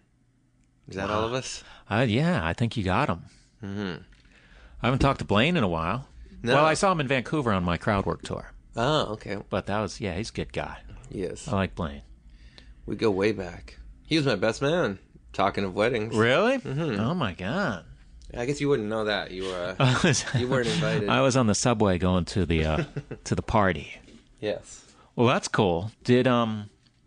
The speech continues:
Speaker 2: so how long are rehearsals for? Like, every, is it, like, eight hours, ten hours?
Speaker 1: God, no. It's, it's hard. Uh,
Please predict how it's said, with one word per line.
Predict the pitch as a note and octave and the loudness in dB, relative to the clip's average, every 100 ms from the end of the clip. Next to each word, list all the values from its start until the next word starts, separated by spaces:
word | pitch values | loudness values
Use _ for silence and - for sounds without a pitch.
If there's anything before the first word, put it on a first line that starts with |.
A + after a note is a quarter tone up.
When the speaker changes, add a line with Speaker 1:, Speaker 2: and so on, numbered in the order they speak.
| _ _ _ _ - | _ _ _ _ -4
Speaker 2:
so | - | 2
how | B2 C#3+ | 4 6
long | C3+ | 4
are | A#2+ | 4
rehearsals | G#2 F#2+ B2+ - - - | 2 2 -2 -4 -10 -12
for? | - F2+ D#2+ - - | -10 -10 -10 -16 -18
Like, | - G2 - - | -8 -8 -8 -6
every, | G#2 F#2 E2+ | -4 -4 -6
is | A2 F2+ | -6 -6
it, | F#2+ | -4
like, | G2 E2+ - _ _ - - - | -4 -6 -10 _ _ -4 -2 -2
eight | G2+ | 0
hours, | A2 A#2 A2+ | 0 0 -4
ten | - A2 | -4 -6
hours? | A2 A#2 - - - - - - - - - - - - - | -6 -8 -12 -16 -16 -20 -20 -18 -18 -20 -20 -20 -20 -18 -12
Speaker 1:
God, | A2 F#2+ - - - - A#2 | -10 -8 -10 -12 -14 -14 -8
no. | A2 F#2 - - - - _ _ - | -6 -6 -12 -18 -20 -20 _ _ -6
It's, | - - | -4 -2
it's | - - | -4 -4
hard. | - G#3 C3+ G#2 - - | 0 2 2 0 -8 -4
Uh, | A#2 A#2 G#2 G2 | 2 2 2 0